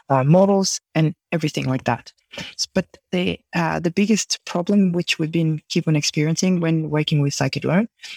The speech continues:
is when it comes to, uh, neural networks, that you really don't have a lot of power to customize your networks in the way that you will, um, uh, you,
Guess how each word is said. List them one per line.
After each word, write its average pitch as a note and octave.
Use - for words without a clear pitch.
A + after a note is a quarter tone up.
is E3
when F3
it E3
comes E3
to, D3+
uh, C#3+
neural D#3+
networks, -
that E3+
you F3
really G3
don't F3+
have F3+
a E3+
lot E3+
of E3
power E3
to D#3+
customize D3+
your C3
networks -
in D#3
the D3+
way D#3
that D3
you D3
will, C#3
um, C#3
uh, C3+
you, E3